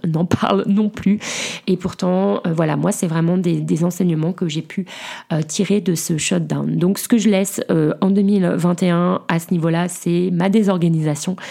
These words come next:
Et ce que j'emporte avec moi, c'est une, vraiment une volonté de créer un système, euh, solide, euh, pour ma propre communication, pour pouvoir, euh, archiver mon contenu et pouvoir le réutiliser, le recycler, euh,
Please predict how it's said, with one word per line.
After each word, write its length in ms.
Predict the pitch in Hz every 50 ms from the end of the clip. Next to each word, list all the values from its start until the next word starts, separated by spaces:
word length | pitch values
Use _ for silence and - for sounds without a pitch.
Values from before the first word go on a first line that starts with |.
| - - - - - - -
Et 80 | 170
ce 80 | 170 -
que 140 | - 208 190
j'emporte 400 | 196 185 170 196 185 - - 175
avec 240 | 160 160 156 -
moi, 180 | 175 170 180 196
c'est 300 | 202 - - 170 165 175
une, 320 | 185 196 196 180 160 165
vraiment 500 | 151 147 165 156 165 175 180 185 202 214
une 220 | - 196 170 160 165
volonté 560 | 170 190 196 190 180 170 170 - 185 190 185
de 100 | 165 165
créer 380 | - - - - 160 170 175 170 - - - - - - _ -
un 140 | 220 226 226
système, 600 | 220 - - - - - - 190 170 165 175 180 - - - - - - - - -
euh, 120 | 170 165
solide, 600 | 165 - - - - 208 196 180 180 170 196 175 - - - - - - - -
euh, 160 | 160 151 147
pour 480 | 147 - - - 220 208 - - - -
ma 340 | 196 175 170 170 165 165 165
propre 440 | - - - 208 202 - - - - - -
communication, 680 | - 226 202 190 185 190 180 - - - - - - -
pour 160 | - - 165
pouvoir, 460 | 151 - - 160 151 165 165 160 170
euh, 60 | 175 - - -
archiver 560 | 208 220 202 - - - 214 196 175 190 196 196
mon 140 | 180 180 180
contenu 600 | 185 - 160 160 - - 180 185 190 196 202 - -
et 80 | 180
pouvoir 320 | - - 175 151 175 170 175
le 100 | 160 156
réutiliser, 720 | - - 208 208 190 170 - - - 170 165 151 170 170 165
le 140 | 196 208
recycler, 520 | 208 202 190 - - - - - 170 170 170 - - - - - - - - - -
euh, 400 | 170 160 156 151 156 151 151 160